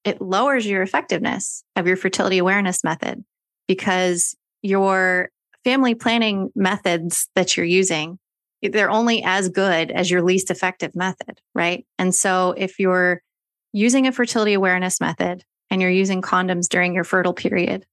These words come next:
which is when people use them so that they don't have to abstain, 'cause that's your other choice. If that condom slips or breaks during your most fertile period, <laughs> that's not the fault of your, your fertility awareness method. That's the fault of the <laughs> condom.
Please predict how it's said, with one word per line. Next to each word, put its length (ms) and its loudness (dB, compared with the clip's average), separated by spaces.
which 160 -4
is 160 0
when 480 -6
people 460 -2
use 280 4
them 280 0
so 120 2
that 140 0
they 80 0
don't 180 0
have 140 -2
to 100 -4
abstain, 560 -2
'cause 140 -4
that's 220 -4
your 80 2
other 200 0
choice. 520 -4
If 280 -2
that 300 -2
condom 500 2
slips 420 -2
or 160 0
breaks 720 -2
during 240 2
your 100 -2
most 360 0
fertile 360 0
period, 500 0
<laughs> 560 -6
that's 200 -2
not 160 4
the 80 -2
fault 300 0
of 80 0
your, 140 0
your 420 0
fertility 360 2
awareness 500 0
method. 560 -4
That's 220 0
the 60 -2
fault 320 0
of 140 -2
the 80 -4
<laughs> 0 -
condom. 720 0